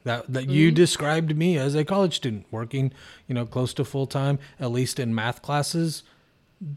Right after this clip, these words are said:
Speaker 1: Didn't need to do a lot of the homework to be able to do it on the test.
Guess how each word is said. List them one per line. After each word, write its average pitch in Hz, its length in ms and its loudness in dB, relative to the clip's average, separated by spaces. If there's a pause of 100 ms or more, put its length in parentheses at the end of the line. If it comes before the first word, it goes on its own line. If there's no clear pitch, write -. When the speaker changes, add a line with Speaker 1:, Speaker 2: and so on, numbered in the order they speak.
Speaker 1:
Didn't 269 300 4
need 294 220 4
to 285 60 8
do 294 200 10
a - 20 6
lot 254 220 2
of 226 140 2
the 190 80 0
homework 196 480 6
to - 80 -4
be 180 160 6
able 180 140 6
to 170 100 4
do 170 160 6
it 160 80 2
on 156 100 2
the 151 80 2
test. - 540 -2